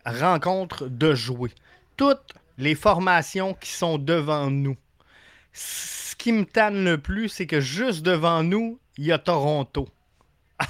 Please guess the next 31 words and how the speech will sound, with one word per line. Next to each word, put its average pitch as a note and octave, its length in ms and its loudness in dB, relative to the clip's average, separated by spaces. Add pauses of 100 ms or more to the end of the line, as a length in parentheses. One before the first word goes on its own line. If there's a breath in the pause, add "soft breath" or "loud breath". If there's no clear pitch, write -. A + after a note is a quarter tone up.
Ah, G#3+ 160 2
ça, - 380 -6
ça D3+ 160 -2
me C#3 80 -2
tanne. C3+ 360 -2 (120)
Vous C#3 240 -6
avez C3+ 160 2
pas D3+ 140 0
idée. C3 300 -2 (440 loud breath)
Mais A3+ 400 6 (1000)
toutes C#4+ 420 0
les D#3 200 -4
formations F3 560 0
devant D3+ 460 0
nous G3+ 180 -2 (460 soft breath)
ont F3 200 4
joué F#3 520 -2 (180)
cinq G#3+ 540 -2 (160)
ou G#3 320 -4
six - 500 -6
rencontres. C3 520 -4
Donc, A3 240 0
le A#3 100 2
C B3+ 240 2
F - 120 -8
Montréal A3 540 4
a F#3 220 4
un G#3+ 240 4
match G#3 420 2
en E3 240 0
main E3+ 280 -2